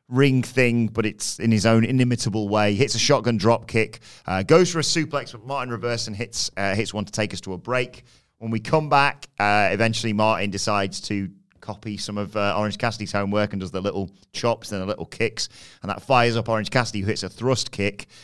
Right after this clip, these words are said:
Um, he fires up the kicks in the corner, hits the round the world D D T, looks, looked awesome for a two count. Goes up top, gets cut off there by Martin, who gets shoved off and backflips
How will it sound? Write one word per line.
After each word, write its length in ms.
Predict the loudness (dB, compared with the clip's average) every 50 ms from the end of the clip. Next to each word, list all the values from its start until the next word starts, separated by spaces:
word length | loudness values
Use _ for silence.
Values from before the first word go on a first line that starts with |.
| -18 _ -2
Um, 600 | 0 2 4 4 4 4 2 2 0 -2 -4 -8 -12 _ _ _ _ _ _ _
he 360 | 0 4 4 4 4 4 0 -4 -2
fires 260 | 2 4 4 4 4
up 80 | 2 0
the 60 | -2
kicks 300 | -2 -2 -2 0 -2 -4
in 40 | -4
the 60 | -4 -4
corner, 360 | 0 2 2 2 4 2 2
hits 160 | 2 0 -2
the 100 | -4 -2
round 260 | 0 2 2 2 0
the 40 | 0
world 260 | 0 0 0 0 -2
D 160 | -2 -2 -2
D 140 | -2 -2 -4
T, 200 | -4 -4 -4 -4
looks, 280 | -4 -6 -8 -10 -16 -16
looked 200 | -16 -18 -20 -16 _
awesome 520 | -6 -4 -2 -2 -2 -2 -2 0 -2 -2 -2
for 180 | -4 -4 -4
a 60 | -4 -4
two 240 | -4 -4 -2 -2
count. 420 | -2 0 0 2 2 0 -2 -6 -12 -20 -20 -20 -20 -20 -6 2
Goes 240 | 6 6 6 8 6
up 120 | 4 2 2
top, 320 | 2 4 4 4 2 2
gets 340 | 0 -2 0 0 -2 -4 -2
cut 160 | 0 0 2
off 180 | 4 2 2 2
there 180 | 4 4 4 4
by 200 | 4 2 2 2
Martin, 420 | 2 4 4 4 4 4 2 2
who 60 | 2
gets 180 | 2 0 0 0
shoved 320 | 0 2 2 0 2 2
off 180 | 2 2 2 2
and 100 | -2 -6
backflips 920 | -4 2 2 2 2 2 -2 -10 -14 -8 -4 -4 -4 -6 -8 -12 -10 -10 -8